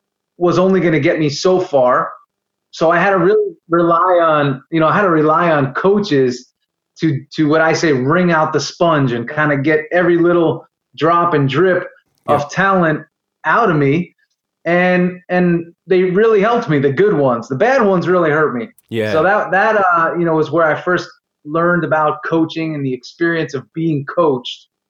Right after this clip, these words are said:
Speaker 1: And, and to be honest with you, I fell in love with it. And, you know, the coaches that were great changed my life, and the ones that sucked,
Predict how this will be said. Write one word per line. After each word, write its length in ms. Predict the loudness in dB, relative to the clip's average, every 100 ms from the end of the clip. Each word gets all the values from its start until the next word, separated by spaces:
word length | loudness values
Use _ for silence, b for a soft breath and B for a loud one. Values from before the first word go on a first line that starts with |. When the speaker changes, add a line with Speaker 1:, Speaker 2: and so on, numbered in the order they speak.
| _ -4
Speaker 1:
And, 340 | -2 -2 -4 -6
and 120 | -8 -8
to 80 | -4
be 120 | 0
honest 300 | 0 0 -2
with 100 | -2
you, 80 | 0
I 220 | 0 0
fell 200 | 0 0
in 100 | 0
love 180 | 0 0
with 120 | 0
it. 180 | -2 -2
And, 300 | -4 -4 -8 _ _ _ _
you 100 | -2
know, 340 | 0 2 -2 -6
the 80 | -6
coaches 460 | 0 0 0 -2
that 180 | 0 2
were 180 | 2 0
great 520 | 0 2 2 2 -2
changed 340 | -6 -4 -4 -2
my 160 | -2
life, 420 | 0 2 2 0
and 80 | -2
the 80 | -2
ones 300 | 0 0 -2
that 140 | -4 -4
sucked, 500 | -2 0 -2 -8